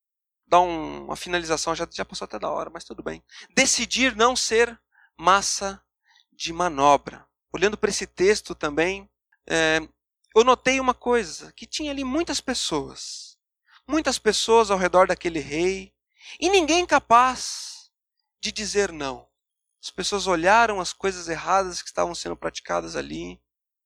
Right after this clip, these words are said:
e ninguém teve capacidade de dizer não. E nós temos que tomar a coragem, tomar as rédeas da nossa vida,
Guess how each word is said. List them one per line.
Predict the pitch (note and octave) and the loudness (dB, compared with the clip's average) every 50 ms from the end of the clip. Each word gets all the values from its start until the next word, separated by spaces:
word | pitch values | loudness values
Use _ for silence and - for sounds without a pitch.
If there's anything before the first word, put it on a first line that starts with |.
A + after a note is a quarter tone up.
| _ _ | _ _
e | - G3 | -12 -10
ninguém | G#3 G3+ F#3 F3 F#3 F#3 E3+ | -10 -8 -4 -2 -2 -2 -2
teve | - E3+ D#3+ D#3 D3+ | -2 -4 -4 -4 -6
capacidade | - - C#3 - - D3+ - - D#3 - B2+ B2+ C3 C3 C3 B2+ - - - _ _ _ _ _ _ _ _ | -6 -6 -6 -6 -6 -8 -8 -8 -6 -2 0 2 2 0 -2 -6 -10 -16 -18 _ _ _ _ _ _ _ _
de | - D3+ C#3+ | -8 -8 -8
dizer | - C#3 C3 - - C#3 C#3 C3+ | -8 -8 -10 -6 -4 -4 -4 -4
não. | C3+ B2+ B2+ A#2+ A#2+ B2 - _ _ _ _ _ _ _ _ - _ - | -6 -8 -10 -10 -10 -12 -16 _ _ _ _ _ _ _ _ -20 _ -10
E | D3 D3+ | -8 -6
nós | D3 C#3+ C#3 C#3+ D3+ D#3+ E3+ F3 E3 - | -6 -4 0 4 4 6 6 4 2 -4
temos | - - D#3+ D#3 D#3+ D3+ - | -8 -8 -8 -8 -6 -8 -8
que | - - D#3 | -8 -10 -12
tomar | - - D3+ C3+ C3 C3+ D3 D#3+ F3+ F#3 | -8 -6 -6 -4 -2 0 2 2 2 2
a | F#3 - | 0 -4
coragem, | - F3+ E3 D3+ C#3+ C#3 C#3 B2+ - - _ _ _ _ _ _ _ - - - - _ _ _ | -4 -4 -2 0 0 -2 -2 -4 -8 -14 _ _ _ _ _ _ _ -20 -20 -20 -20 _ _ _
tomar | - D3 C#3+ C#3+ D3 D3+ | -8 -4 0 2 2 2
as | D3 C#3 - - | 2 0 -2 -4
rédeas | - - B2+ C#3 D#3 F3 G3 F#3+ G3 F#3+ F3+ | -8 -4 0 2 4 4 4 2 -2 -4 -4
da | - F3+ | -2 -4
nossa | F3 F3+ F3+ - - F3+ E3+ | -2 -2 -4 -4 -4 -6 -6
vida, | D3+ D3 C#3+ C3+ C3 - | -4 -4 -4 -4 -6 -10